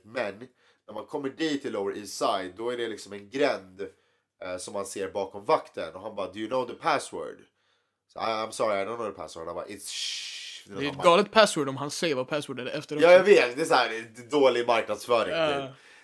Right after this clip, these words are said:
Speaker 1: Eh, så kommer vi in och då är det knäpptyst. Man måste liksom vara tyst hela vägen tills man kommer till dörren. Och jag lovar dig, det här är exakt hur det var. Vi öppnar dörren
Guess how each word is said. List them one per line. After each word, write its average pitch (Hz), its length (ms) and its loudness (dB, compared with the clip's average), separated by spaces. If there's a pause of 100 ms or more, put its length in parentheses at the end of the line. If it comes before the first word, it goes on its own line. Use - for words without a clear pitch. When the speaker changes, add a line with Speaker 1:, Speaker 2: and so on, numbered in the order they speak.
(160)
Speaker 1:
Eh, 113 320 2
så - 160 -6
kommer 180 160 2
vi 160 120 -2 (160)
in 143 120 -6
och - 160 -8
då 156 80 0
är 160 60 4
det 143 80 2
knäpptyst. - 680 -4
Man 117 100 -2
måste 131 260 -2
liksom 117 180 -8
vara 92 100 -10
tyst 98 180 -14
hela 101 200 -4
vägen 107 240 -2
tills - 100 -20
man - 80 -12
kommer 92 120 -16
till 90 100 -20
dörren. 98 340 2 (120)
Och 120 80 -6
jag 127 120 2
lovar 156 320 6
dig, 110 80 -2
det 127 80 -8
här 202 140 -2
är - 100 0
exakt - 580 -6
hur 120 40 -6
det 110 60 -6
var. 92 280 -2 (540)
Vi 139 140 0
öppnar 165 340 4
dörren 143 520 4